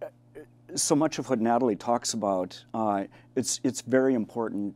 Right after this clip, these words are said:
international humanitarian law, but the extent to which all of this will work on the ground is highly contingent on a political arrangement. And, uh, without the, the, the consent of the regime,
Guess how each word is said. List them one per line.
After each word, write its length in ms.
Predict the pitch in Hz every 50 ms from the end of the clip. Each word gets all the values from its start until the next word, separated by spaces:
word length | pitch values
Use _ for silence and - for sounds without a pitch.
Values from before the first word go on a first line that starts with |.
| - - -
international 560 | 123 117 110 110 104 104 104 98 - - 107
humanitarian 800 | 92 - 107 101 101 101 98 85 - - 101 101 95 90 87 90
law, 320 | 95 98 98 98 92 87 - - - - - - - - -
but 400 | 113 104 - 127 123 120 123 -
the 120 | 123 117
extent 460 | 110 - - - - 147 135 135 - -
to 120 | - 143 131
which 260 | - 127 110 - -
all 220 | - 117 117 117
of 120 | 117 110 104
this 200 | 110 104 - -
will 160 | 113 107 98
work 280 | 104 117 113 110 -
on 140 | 110 98 98
the 80 | 95 92
ground 520 | 87 101 104 104 107 101 95 92 92 87 - - - - - - -
is 180 | 113 110 -
highly 340 | - - 131 139 135 139 131
contingent 680 | 131 - 104 95 - 120 110 98 - 110 101 95 - -
on 160 | 107 107 101
a 40 | 92
political 500 | - - - 110 110 104 98 - 92 92
arrangement. 600 | 90 90 92 95 98 98 - - - - - - - - - _ _ - - - - - - -
And, 460 | 117 117 110 110 113 110 107 98 - -
uh, 220 | 113 107 104 101 - 113
without 400 | 120 110 - 127 120 123 120 -
the, 360 | 127 117 117 104 101 101 - -
the, 480 | 98 92 107 107 107 104 101 104 - -
the 120 | - 107
consent 500 | - - 107 95 - - 120 120 113 -
of 120 | 117 104 92
the 60 | 101
regime, 600 | 95 98 98 87 - 117 113 107 107 110 110 110